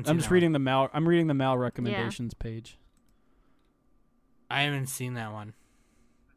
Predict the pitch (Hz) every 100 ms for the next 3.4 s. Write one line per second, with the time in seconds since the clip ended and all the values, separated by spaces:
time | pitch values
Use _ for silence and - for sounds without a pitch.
0 | _ _ _ - 135 - 160 135 147 -
1 | 170 165 143 127 - 127 - 135 123 117
2 | 113 _ - 127 113 110 110 - - -
3 | 120 107 107